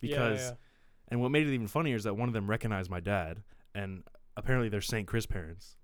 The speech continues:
Speaker 1: Ah.
Speaker 2: And then one
Speaker 1: That
Speaker 2: of
Speaker 1: makes
Speaker 2: the, and then
Speaker 1: sense.
Speaker 2: one of them <laughs> recognized me.
Speaker 1: Uh-oh.
Speaker 2: <laughs> So
Speaker 1: <laughs> Do you know who it was, or, like
Speaker 2: I have no idea who it was.
Speaker 1: Oh, okay,
Speaker 2: She
Speaker 1: but
Speaker 2: just
Speaker 1: they
Speaker 2: said, like, "Oh, do you remember me?" And I was like, "Of course not. I was
Speaker 1: Yeah.
Speaker 2: three, I was three years old. Like, what do you, what do you expect?"
Speaker 1: That's hilarious.
Speaker 2: But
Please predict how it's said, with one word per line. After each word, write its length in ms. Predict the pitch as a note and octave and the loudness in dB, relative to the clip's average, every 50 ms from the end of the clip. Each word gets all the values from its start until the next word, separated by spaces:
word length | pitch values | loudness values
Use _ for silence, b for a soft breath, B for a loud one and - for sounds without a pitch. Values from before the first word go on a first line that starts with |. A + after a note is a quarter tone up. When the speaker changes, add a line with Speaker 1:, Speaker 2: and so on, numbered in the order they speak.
| - - - - - - | -20 -20 -20 -20 -16 -10
Speaker 1:
Ah. 420 | D3 C#3 C#3+ D3 D3+ D3 C#3 C3+ B2 | -8 -6 -4 -2 -2 -2 -2 -2 0
Speaker 2:
And 340 | A#2 A#2 A2 G#2+ - - G#2+ | 2 2 2 0 -2 0 4
then 320 | B2 B2 B2 A#2 A2+ A2 | 6 6 6 4 2 2
one 140 | A2 A#2 - | 2 4 4
Speaker 1:
That 60 | C3 | 6
Speaker 2:
of 40 | A#2 - | 4 4
Speaker 1:
makes 100 | - - | 4 2
Speaker 2:
the, 80 | B2+ | 2
and 100 | C3+ D3+ | 4 6
then 60 | D#3 | 6
Speaker 1:
sense. 80 | D3+ C#3+ | 8 8
Speaker 2:
one 100 | C#3+ C#3 | 6 6
of 60 | B2+ | 6
them 120 | B2 A#2 A#2 | 6 6 6
<laughs> 60 | B2 | 4
recognized 360 | A#2+ - - C#3+ C3+ A2+ F#2+ | 4 4 4 4 4 4 4
me. 420 | A#2 B2+ C3 C#3+ B2+ G2+ F2+ G2 - - - - - - - - - | 4 4 6 6 4 2 0 -4 -10 -16 -20 -20 -20 -20 -20 -16 -8
Speaker 1:
Uh-oh. 460 | - D3+ F3 D#3 C#3+ C3 B2+ A#2+ A#2 - | -4 -2 -2 -2 -2 -4 -6 -8 -8 -12
Speaker 2:
<laughs> 40 | - - _ - - - - - - | -18 -20 _ -20 -16 -14 -12 -12 -8
So 460 | - - D#3 D#3 - F3+ F3+ D#3 C3+ C3 | -6 2 6 8 10 10 12 10 10 8
Speaker 1:
<laughs> 180 | A3 - - | 4 0 -4
Do 80 | D3 D#3+ | -2 0
you 80 | E3 | 2
know 180 | F3 F3+ F#3 F#3+ E3 | 4 4 4 4 2
who 120 | D#3 E3 D#3+ | 0 0 0
it 20 | |
was, 320 | C#3+ C#3+ F3 B3 D#4 C#4 | 0 0 0 0 -2 -4
or, 160 | E3+ C#3 C3 B2+ | -4 -4 -2 4
like 100 | C3 C#3+ | 6 8
Speaker 2:
I 40 | D#3 | 8
have 80 | D3 | 8
no 140 | C#3 C3+ C3 | 8 6 4
idea 180 | B2+ B2 B2 A2+ | 4 4 2 2
who 60 | A2+ | 0
it 180 | G#2+ G#2 F#2+ E2 | 0 -2 -4 -6
was. 100 | E2 - | -8 -8
Speaker 1:
Oh, 180 | C#3+ C#3 C3+ C3+ | -6 -6 -4 -6
okay, 200 | B2+ - - B2 | -6 -6 -6 -4
Speaker 2:
She 60 | A#2+ | -4
Speaker 1:
but 20 | |
Speaker 2:
just 160 | A#2 A#2+ A#2+ | -2 -2 0
Speaker 1:
they 80 | B2 A#2 | 0 0
Speaker 2:
said, 80 | G#2+ G2 | 0 -2
like, 160 | F#2+ G2 - | -4 -6 -6
"Oh, 200 | - F#3+ A3+ A3+ | -4 -4 -2 -2
do 100 | G#3+ - | -4 -6
you 60 | F#3 F3 | -8 -10
remember 160 | F3 F3 F#3 | -10 -8 -6
me?" 140 | F#3+ G3+ G3+ | -4 -4 -4
And 100 | E3+ C3 | -2 -4
I 20 | |
was 120 | G#2+ G2 G2 | -4 -4 -4
like, 120 | F#2 F2+ - - | -6 -6 -6 -6
"Of 60 | - | -4
course 220 | - G#2+ - - | -4 -2 -2 -4
not. 180 | F#2+ E2+ E2+ D#2+ - - - - F#2+ | -6 -8 -10 -12 -14 -16 -18 -16 -12
I 40 | |
was 120 | F#2+ G2 D#3 | -4 2 4
Speaker 1:
Yeah. 220 | E3+ E3+ - A#3+ - | 8 8 10 10 8
Speaker 2:
three, 420 | A#2 - - - - A2+ A2 G#2 | 8 6 4 4 2 0 0 0
I 60 | G#2+ | 0
was 140 | G2+ F2+ - | 0 -2 0
three 160 | - A#2 G#2+ | 2 2 4
years 160 | G2+ F#2+ F2+ | 4 2 2
old. 220 | G2+ F#2 D#2+ D#2 - | 0 -2 -2 -4 -8
Like, 180 | F#2+ F#2 E2+ F#2+ | -12 -10 -6 -4
what 60 | G2 | -4
do 60 | G2 G2 | -2 -2
you, 40 | F#2 | -4
what 120 | G2 - - | -4 -6 -8
do 80 | G2+ G2+ | -8 -8
you 40 | |
expect?" 340 | F2+ D#2+ - - F#2+ D#2+ - | -8 -6 -4 -4 -4 -2 -2
Speaker 1:
That's 220 | - C#3 B2+ - - | -2 -2 -2 -2 -4
hilarious. 400 | C3+ B2+ B2 B2 B2 B2 B2 G#2+ | -4 -4 -2 -2 -2 -2 0 2
Speaker 2:
But 300 | A#2 A#2 G#2+ G2 - | 2 2 2 2 0